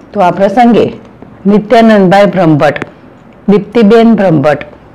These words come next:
સોનલબેન પરીખ, સોનલબેન દેસાઈ, ગાયત્રીબેન પટેલ, હાર્દિકભાઈ બ્રહ્મભટ્ટ, હેમંતભાઈ દેસાઈ, સંદીપભાઈ શાહ સહિત Giants Peoples ફાઉન્ડેશનના સભ્યો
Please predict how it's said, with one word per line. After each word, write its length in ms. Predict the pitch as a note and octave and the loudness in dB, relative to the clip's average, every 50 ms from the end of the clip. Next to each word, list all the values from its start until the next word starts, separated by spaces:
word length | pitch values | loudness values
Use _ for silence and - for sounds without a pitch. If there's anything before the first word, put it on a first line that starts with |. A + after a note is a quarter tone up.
| - - - - - - | -20 -20 -20 -20 -6 -2
સોનલબેન 540 | A#3 G#3 A3 G#3+ G#3+ G#3+ F#3+ G#3+ A3 A3 A3 | 0 2 2 2 2 2 2 2 2 0 0
પરીખ, 420 | A3 - D#3+ D3+ D#3 D3 - - - - - - - - - - - - - - - | 0 -2 -2 -2 -4 -6 -8 -16 -20 -20 -20 -20 -20 -20 -20 -20 -20 -20 -20 -8 -4
સોનલબેન 600 | G#3+ G3+ G3+ G#3 A3 A3 G3+ F#3+ G3+ G3+ G#3 G3+ | -2 0 2 2 2 2 2 2 2 2 2 2
દેસાઈ, 440 | F3 D3+ D3+ D3+ - - D3+ C#3 C3 - - - - - - - - - - - - - - | 2 0 -2 -2 -4 -4 -4 -4 -4 -6 -12 -20 -20 -20 -20 -20 -20 -20 -20 -20 -20 -14 -8
ગાયત્રીબેન 720 | - G3 F#3 G3 G3+ G3 G#3 G#3+ G#3+ G3+ F#3+ G#3+ G#3+ A3 G#3+ | -4 -2 0 0 0 0 0 0 2 2 2 2 2 0 0
પટેલ, 400 | G#3+ - E3 D3 - F#3 E3 C#3+ - - - - - - - - - - - - - | -2 -4 -8 -4 -2 -2 -4 -4 -6 -10 -20 -20 -20 -20 -20 -20 -20 -20 -20 -10 -4
હાર્દિકભાઈ 580 | G#3 G#3 G3+ F#3+ A3 A3+ F#3+ - A#3 G#3+ G#3+ | -2 0 2 2 2 0 0 0 0 0 0
બ્રહ્મભટ્ટ, 540 | G#3 G#3+ F#3 F3 D3+ D3 C#3+ D#3+ D3 C#3 - - - - - - - _ - | 0 0 -2 -2 -2 -2 -2 -2 -2 -4 -4 -10 -18 -20 -20 -20 -20 _ -6
હેમંતભાઈ 560 | G3 G3 G3 G3+ G#3 G#3 - F3+ G#3 G3+ G#3 G#3 | -2 0 2 2 2 0 0 0 0 2 0 0
દેસાઈ, 480 | F3+ E3+ D3+ D#3 - F#3+ D3+ D3+ D3+ D3 - - - - - _ - - - - - - | 0 -2 -2 -4 -4 -4 -4 -4 -4 -8 -14 -20 -20 -20 -20 _ -20 -20 -20 -20 -6 -2
સંદીપભાઈ 640 | A3+ G#3 G#3+ G3+ A3+ G#3+ A3 G3 A#3 G#3+ G#3+ A#3 | 0 2 2 2 2 -2 -2 -2 0 0 0 0
શાહ 360 | A3 - - F#3 C#3 C3+ C#3+ - - - - - - - - - - - | -2 -4 -6 -6 -6 -6 -6 -10 -16 -20 -20 -20 -20 -20 -20 -20 -12 -4
સહિત 320 | - F#3+ G3 G#3 D#3 C#3+ - - - - - - - - - - - - - - | -2 0 0 0 0 -2 -6 -16 -20 -20 -20 -20 -20 -20 -20 -20 -20 -20 -6 -2
Giants 420 | A#3 A3 A3+ A3+ A#3+ A#3+ A#3 - | 0 2 2 2 2 0 -2 -2
Peoples 480 | - G#3+ G3+ F#3+ - G3+ G3+ A3+ A3 - | -2 -2 -2 0 0 0 0 0 0 -4
ફાઉન્ડેશનના 680 | - G3+ F3+ F3+ F#3 G3+ G#3 G#3 A3 G3 G3+ G#3 G#3 G#3 | -6 -4 -2 0 0 0 0 0 0 0 0 0 0 -2
સભ્યો 460 | G#3 - F3+ D3+ D3+ E3+ E3+ F3 | -2 -2 -4 -2 -2 0 0 0